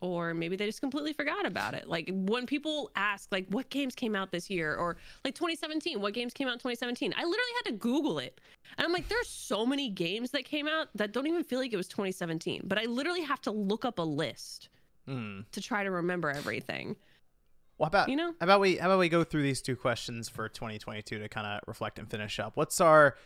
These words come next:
Speaker 2: let's start with, what's our biggest surprise of twenty twenty-two?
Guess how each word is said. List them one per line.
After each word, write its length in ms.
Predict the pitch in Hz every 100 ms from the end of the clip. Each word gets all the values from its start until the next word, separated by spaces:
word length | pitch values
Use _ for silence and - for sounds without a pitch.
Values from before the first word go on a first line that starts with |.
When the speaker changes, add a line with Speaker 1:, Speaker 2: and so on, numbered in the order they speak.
| - - - - -
Speaker 2:
let's 120 | -
start 240 | 202 196
with, 160 | 185 127
what's 200 | 185 -
our 140 | 202
biggest 380 | 170 180 156 127
surprise 840 | 135 - - 135 127 120 110 113
of 140 | 104 -
twenty 260 | 113 101
twenty-two? 760 | - 113 110 - 107 107 101